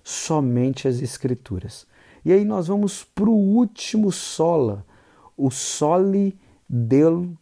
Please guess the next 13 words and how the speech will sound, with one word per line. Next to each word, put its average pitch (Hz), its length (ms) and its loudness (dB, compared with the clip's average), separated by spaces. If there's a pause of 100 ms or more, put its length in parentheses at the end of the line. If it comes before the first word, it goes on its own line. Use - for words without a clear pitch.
gloria, 120 640 2 (260)
ou 160 380 2 (140)
a 135 160 -4
glória 131 840 2
somente 123 1200 -2 (260)
a 135 140 0
Deus, 113 480 2
ou 110 80 -2
somente 123 540 -2
a 123 80 -2
Deus 117 480 -2 (360)
toda 123 300 2
glória. 104 480 -4